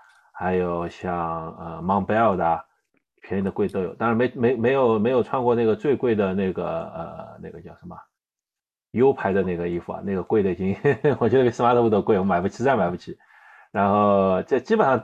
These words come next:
应该市面上大牌我都穿过吧，我还穿过那个 Black Diamond，就是反正有出过，我大部分都穿过。那个我觉得这个内道这款，这款 T 恤，这款羊毛长袖 T 恤在这些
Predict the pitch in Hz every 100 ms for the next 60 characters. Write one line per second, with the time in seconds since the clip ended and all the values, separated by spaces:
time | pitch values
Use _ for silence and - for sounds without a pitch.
0 | 156 143 135 160 143 120 117 127 107 92
1 | 82 92 110 104 87 - 95 92 113 -
2 | 117 107 104 101 - 107 - - 104 104
3 | 90 - _ 101 87 87 - 95 117 -
4 | - - _ 107 185 170 156 104 90 110
5 | 95 82 - 95 92 - _ _ _ -
6 | - _ 139 131 120 120 147 170 151 151
7 | 135 131 - _ _ 165 147 160 135 151
8 | 104 98 185 139 107 131 117 110 - 165
9 | 135 104 110 110 101 98 101 92 98 95
10 | 104 95 107 113 107